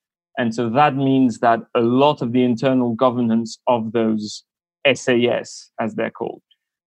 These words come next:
is left up to their own statutes. And so the way that Suez has written those statutes, it means that even if you hold a single share, you have veto power over things like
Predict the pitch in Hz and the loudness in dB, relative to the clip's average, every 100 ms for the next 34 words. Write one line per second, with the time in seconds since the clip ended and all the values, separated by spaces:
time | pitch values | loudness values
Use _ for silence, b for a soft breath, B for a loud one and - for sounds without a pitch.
0 | _ 139 120 139 127 - 123 - - 117 | _ -4 -2 0 0 2 0 -2 -2 0
1 | 113 113 117 113 - 127 - - - - | 2 0 0 -2 -2 -2 -2 -14 -14 -8
2 | 120 113 120 117 120 139 147 127 127 - | -4 -2 -2 -2 0 0 2 2 -2 -2
3 | - 131 120 113 107 - _ - 123 117 | -4 0 2 0 -4 -16 _ -8 -2 0
4 | 113 113 104 - - 123 151 151 135 127 | 2 0 -4 -12 -10 0 0 2 2 2
5 | 113 - 131 123 - 107 - 117 127 131 | 2 0 0 0 -2 -8 -4 0 2 2
6 | 113 127 113 _ 170 156 151 127 - 131 | 0 -2 -2 _ -2 0 -2 -4 -8 -6
7 | 131 131 120 113 - 139 131 123 110 - | -2 -2 -2 -4 -4 -2 -2 -4 -4 -2
8 | 120 107 117 113 _ _ _ _ 113 127 | 0 -2 -6 -14 _ _ _ _ -8 -4
9 | 131 117 117 117 110 107 131 120 120 117 | -2 0 0 0 -6 -4 -2 -2 0 -2
10 | 113 110 113 - - - _ _ 123 117 | -2 -2 -2 -2 -10 -14 _ _ 0 4
11 | 113 113 110 107 107 110 _ _ - 127 | 2 4 2 4 2 -2 _ _ 0 2
12 | 117 107 113 117 110 107 | 2 0 2 4 4 0